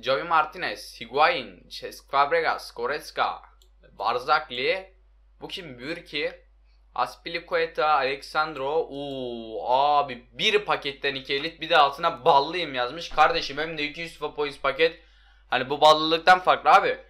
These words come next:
Ben de şöyle bir şey merak ediyorum arkadaşlar. Sizce hangisi daha şanslı? Bir paketten iki elit çıkartan mı, yoksa bir elit çıkartıp o iki elitin değerinden bile daha yüksek elit çıkartan mı?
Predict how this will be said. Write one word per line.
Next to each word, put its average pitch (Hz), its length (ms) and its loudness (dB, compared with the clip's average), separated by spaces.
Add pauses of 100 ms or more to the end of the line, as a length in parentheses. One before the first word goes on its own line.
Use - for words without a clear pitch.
(180)
Ben 254 200 4
de 226 40 -4
şöyle 220 300 0
bir 214 40 -12
şey 202 160 -4
merak 135 320 -2
ediyorum 113 260 -8
arkadaşlar. 120 420 -4
Sizce 214 320 -4
hangisi 196 420 -2
daha 107 140 0
şanslı? 98 440 -14 (360)
Bir 190 160 -2
paketten 233 420 -2
iki 220 200 -4
elit 220 180 -4
çıkartan 208 440 0
mı, 202 80 -8
yoksa 196 380 -6
bir 202 100 -2
elit 202 240 0
çıkartıp 180 380 -2
o 170 200 -2
iki 170 300 -4
elitin 190 340 -4
değerinden 170 420 -2
bile 170 200 -2
daha 147 140 6
yüksek 143 260 -6
elit 117 180 -10
çıkartan 120 380 -4
mı? 180 220 -8